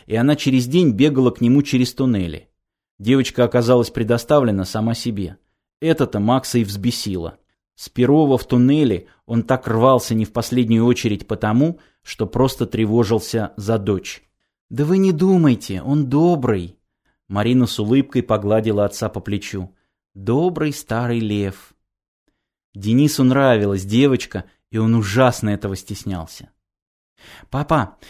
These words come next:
а ты знаешь, ведь именно Денис спас тебя в колонии", сказала Марина. "Если бы не он, возможно, ты бы не выжил".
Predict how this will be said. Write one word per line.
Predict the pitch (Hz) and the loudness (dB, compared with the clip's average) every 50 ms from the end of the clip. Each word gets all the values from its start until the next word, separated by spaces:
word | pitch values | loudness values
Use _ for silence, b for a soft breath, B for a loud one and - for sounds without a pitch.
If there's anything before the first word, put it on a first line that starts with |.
| B B B | B B B
а | - 110 | -10 -4
ты | - 120 | -2 0
знаешь, | 104 117 151 196 220 180 127 - - | 0 2 2 2 2 0 0 -2 -4
ведь | 110 98 - 160 | -6 -6 -4 -4
именно | 170 175 165 156 139 | -2 0 0 0 0
Денис | 117 107 110 110 107 120 175 202 190 - - _ _ _ | 0 0 0 2 2 2 2 2 0 -4 -10 _ _ _
спас | - - - - 123 147 147 - | -20 -12 -4 -2 -2 -2 -2 -4
тебя | - 123 117 139 147 | -2 0 2 2 2
в | 143 - | 0 -2
колонии", | - 139 143 143 160 156 139 117 101 92 82 - - _ | -2 0 2 2 4 4 4 2 2 -2 -6 -10 -16 _
сказала | _ _ - 104 101 92 101 98 95 95 | _ _ -10 -10 -6 -4 -4 -4 -4 -4
Марина. | 95 98 98 98 92 87 82 80 - _ _ _ _ _ _ _ - | -4 -4 -4 -6 -6 -8 -10 -12 -16 _ _ _ _ _ _ _ -2
"Если | 104 127 131 - 131 127 | 0 0 0 2 0 0
бы | 117 120 123 | 2 4 4
не | 120 120 | 6 6
он, | 117 135 175 196 143 90 b b b b b b | 6 4 4 2 0 -2 b b b b b b
возможно, | - 104 110 104 120 143 165 160 139 151 143 | -8 -6 -2 0 2 2 2 2 2 0 -2
ты | 139 - 151 | 0 -2 -4
бы | 139 143 | -2 0
не | 151 156 151 | 2 2 2
выжил". | 123 113 120 143 147 139 160 151 120 92 | 2 2 0 0 0 0 -2 -4 -4 -6